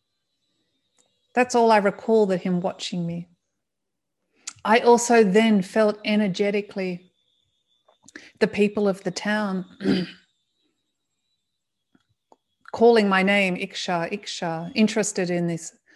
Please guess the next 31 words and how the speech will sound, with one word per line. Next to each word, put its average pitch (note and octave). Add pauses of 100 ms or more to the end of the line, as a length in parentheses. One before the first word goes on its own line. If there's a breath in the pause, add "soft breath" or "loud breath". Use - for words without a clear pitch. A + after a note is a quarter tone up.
(240 soft breath)
this F3+
woman F#3
who F3
had F3
the F3
sight E3+
or E3+
the E3+
gift, G3
which A3
was G#3+
a G3+
very F#3+
valuable E3+
asset F3
in E3+
those E3+
days. F3
I E3+
felt F#3
I F3
was F3
a F3
commodity F3 (440 loud breath)
of F3+
a F3
powerful F3
man, E3 (500)
a F#3+
very F#3+
valuable F3